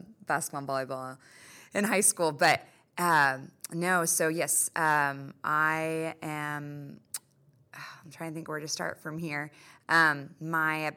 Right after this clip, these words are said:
background is health and exercise science from a, um, educational background aspect, and I'm a, I'm certified as a personal trainer, health coach, and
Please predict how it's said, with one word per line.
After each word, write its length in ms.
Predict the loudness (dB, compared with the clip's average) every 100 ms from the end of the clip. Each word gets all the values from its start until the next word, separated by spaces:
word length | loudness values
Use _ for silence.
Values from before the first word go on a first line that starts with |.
| 0
background 520 | 0 0 -4 -4 -4
is 160 | -4 -4
health 160 | -4
and 80 | -6
exercise 320 | -8 -8 -4
science 540 | -2 -2 -4 -4 -4 -4
from 260 | -4 -4
a, 360 | -6 -6 -8 -10 _ _ _
um, 140 | -10 -6
educational 500 | -6 -6 -6 -6 -4
background 400 | -4 -4 -10 -12
aspect, 680 | -8 -8 -8 -10 -8 -10 -10
and 160 | -12 -10
I'm 220 | -10 -10
a, 360 | -12 -12 -14 -16 -20 -20 -20 -10
I'm 60 |
certified 500 | -4 -2 -2 0 0
as 180 | 0 -4
a 60 | -8
personal 380 | -10 -10 -12 -12
trainer, 600 | -12 -10 -10 -10 -12 -16 _ _
health 240 | -12 -10
coach, 440 | -4 -4 -4 -8 -12 -12
and 520 | -10 -8 -8 -10 -12